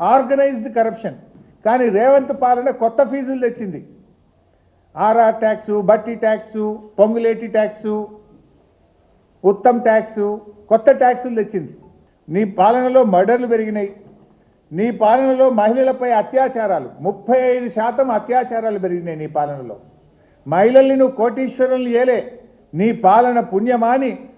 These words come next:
రైతులు, నేతన్నలు, గురుకుల విద్యార్థులు, ఆటో డ్రైవర్లు, రిటైర్డ్ ఉద్యోగులు, బిల్డర్లు ఇలా ఆత్మహత్యల పాలైనటువంటి పరిస్థితి వచ్చింది.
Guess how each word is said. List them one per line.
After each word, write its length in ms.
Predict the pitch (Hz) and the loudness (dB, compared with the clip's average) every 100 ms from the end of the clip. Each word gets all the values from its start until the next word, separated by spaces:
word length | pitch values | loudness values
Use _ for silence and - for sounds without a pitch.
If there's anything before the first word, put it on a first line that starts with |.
| - | -8
రైతులు, 640 | 147 196 240 226 202 233 240 | 2 4 4 0 -2 0 0
నేతన్నలు, 600 | 214 240 240 226 208 208 | 0 0 0 0 -2 0
గురుకుల 520 | 254 196 226 254 226 | -2 -2 -2 0 0
విద్యార్థులు, 800 | 196 190 254 240 226 202 254 226 | 0 0 2 2 0 -4 0 2
ఆటో 300 | 214 233 220 | 2 0 -2
డ్రైవర్లు, 680 | 190 220 254 240 214 240 226 | -2 -2 -2 -4 -2 -2 0
రిటైర్డ్ 420 | 202 233 233 196 | 0 0 -2 -2
ఉద్యోగులు, 600 | 180 254 240 214 220 247 | -4 -2 -2 -2 -6 -2
బిల్డర్లు 840 | 180 220 254 233 202 247 240 - - _ _ - | -2 0 0 -2 -2 -2 -2 -6 -16 _ _ -2
ఇలా 200 | 190 175 | 0 0
ఆత్మహత్యల 680 | 147 - 240 220 240 233 233 | 0 -2 0 0 0 -4 -4
పాలైనటువంటి 640 | 214 202 196 180 175 156 | -2 -2 -2 -6 -12 -12
పరిస్థితి 360 | 147 135 131 135 | -10 -12 -14 -20
వచ్చింది. 300 | - 123 | -20 -20